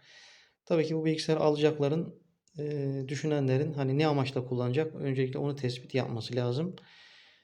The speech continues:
Bir oyun bilgisayarı değil. E, belki yüksek hani grafikli programları da çalıştırmayabilir ama bizim işimiz gereği kullandığımız programları rahatlıkla çalıştıracağını düşündüğüm için aldım, sipariş verdim.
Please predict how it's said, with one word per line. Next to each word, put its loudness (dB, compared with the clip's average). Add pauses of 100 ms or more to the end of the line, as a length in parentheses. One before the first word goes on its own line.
(360)
Bir -2
oyun 6
bilgisayarı 2
değil. 0 (580)
E, -10 (540)
belki 0
yüksek -2 (360)
hani -2
grafikli 0
programları 4
da 2
çalıştırmayabilir -2
ama 0
bizim -6
işimiz -2
gereği 0 (840)
kullandığımız 2
programları 0
rahatlıkla 0
çalıştıracağını -2
düşündüğüm -2
için -8 (520)
aldım, 0
sipariş -2
verdim. 0